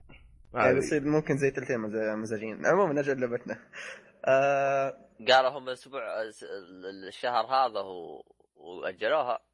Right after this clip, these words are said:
Speaker 1: أجلوها، بس، آه، الظاهر لنهاية الشهر أو شيء زي كذا.
Speaker 2: هو ابتلى شو صار فيها مشاكل عندهم.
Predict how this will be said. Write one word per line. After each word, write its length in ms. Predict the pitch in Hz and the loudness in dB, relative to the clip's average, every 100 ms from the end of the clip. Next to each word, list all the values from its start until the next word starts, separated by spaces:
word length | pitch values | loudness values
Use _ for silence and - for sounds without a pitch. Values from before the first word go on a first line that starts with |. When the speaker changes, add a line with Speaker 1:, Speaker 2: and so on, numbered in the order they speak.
| _ | _
Speaker 1:
أجلوها، 380 | 117 117 123 113 | -8 -2 2 2
بس، 320 | 104 104 - | 0 -6 -6
آه، 360 | 113 110 107 101 | -2 0 0 0
الظاهر 360 | 110 131 143 120 | 0 2 2 2
لنهاية 400 | 117 117 120 117 | -4 -4 -6 -8
الشهر 300 | - 123 110 | -10 -8 -6
أو 60 | 101 | -8
شيء 160 | - | -10
زي 140 | 92 87 | -10 -10
كذا. 320 | - 113 92 - - - - | -10 -10 -10 -14 -20 -18 0
Speaker 2:
هو 220 | 143 156 | 4 6
ابتلى 340 | 139 - 160 123 | 4 2 2 2
شو 120 | 104 | -2
صار 200 | 101 113 | -4 -4
فيها 440 | - 117 104 98 107 | -2 -2 0 -2 -6
مشاكل 580 | 110 110 131 101 95 | -8 -6 -4 -4 -4
عندهم. 340 | 87 95 90 | -12 -14 -16